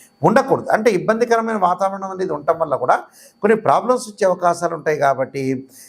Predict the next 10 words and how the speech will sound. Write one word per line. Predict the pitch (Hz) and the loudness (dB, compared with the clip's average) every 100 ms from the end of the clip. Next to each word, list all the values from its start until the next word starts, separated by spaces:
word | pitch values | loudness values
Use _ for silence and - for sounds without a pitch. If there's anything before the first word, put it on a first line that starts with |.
| _ - | _ 2
వాళ్ళకి | 185 220 175 | 2 4 4
ఆరోగ్య | 127 185 226 226 208 | 4 2 2 0 0
సమస్యలు | 190 196 196 180 | -2 -2 -2 0
రాకుండా | 170 170 165 170 | 0 -2 -2 -2
దీర్ఘకాలిక | 175 151 165 170 185 180 185 170 147 - _ _ 127 | 0 -4 -6 -2 -2 0 0 0 0 -8 _ _ 2
వ్యాధుల్లో | 147 165 185 180 185 | 2 2 -4 -2 -2
విషయంలో | 180 160 170 170 170 | -2 -4 -4 0 0
ఉన్నట్టుండి | 147 185 202 202 202 214 214 | 0 -4 -4 -4 -4 -4 0
చేంజ్ | 175 185 | 0 2
అవుతుంటుంది. | 170 - 139 123 113 98 | 0 0 -8 -8 -10 -12